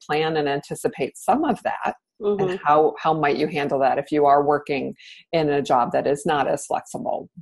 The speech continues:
Speaker 1: What are your options?
Speaker 2: Mm-hmm.
Speaker 1: Really thinking about those, those supports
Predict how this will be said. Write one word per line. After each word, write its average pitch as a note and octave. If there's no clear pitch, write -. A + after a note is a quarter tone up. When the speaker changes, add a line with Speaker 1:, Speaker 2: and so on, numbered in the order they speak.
Speaker 1:
What D3+
are D3
your B2+
options? -
Speaker 2:
Mm-hmm. G#3
Speaker 1:
Really C#3
thinking C#3+
about B2+
those, -
those C#3
supports -